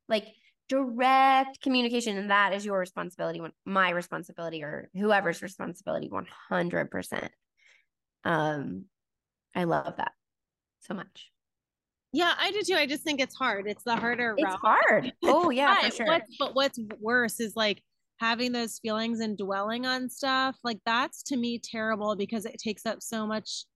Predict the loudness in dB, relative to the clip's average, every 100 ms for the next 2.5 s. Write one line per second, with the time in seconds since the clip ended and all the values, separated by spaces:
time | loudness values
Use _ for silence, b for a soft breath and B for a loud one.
0 | -10 -6 -4 -6 -4 -2 0 -2 -4 -6
1 | -4 0 0 2 2 0 -6 -8 -2 0
2 | 2 4 4 2 -6